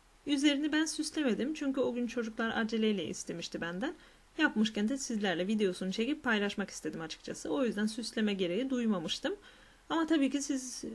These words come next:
hayal gücünüze kalmış, yani dilediğiniz şekilde süsleyip servis edebilirsiniz.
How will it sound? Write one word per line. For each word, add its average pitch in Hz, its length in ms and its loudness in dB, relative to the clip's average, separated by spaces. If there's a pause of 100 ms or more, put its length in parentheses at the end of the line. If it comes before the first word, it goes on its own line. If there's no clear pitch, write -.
(120)
hayal 247 240 6
gücünüze 220 500 6
kalmış, 190 360 -2
yani 180 200 0
dilediğiniz 214 420 2
şekilde 185 400 -2
süsleyip 233 440 0
servis 196 420 -2
edebilirsiniz. 190 880 -2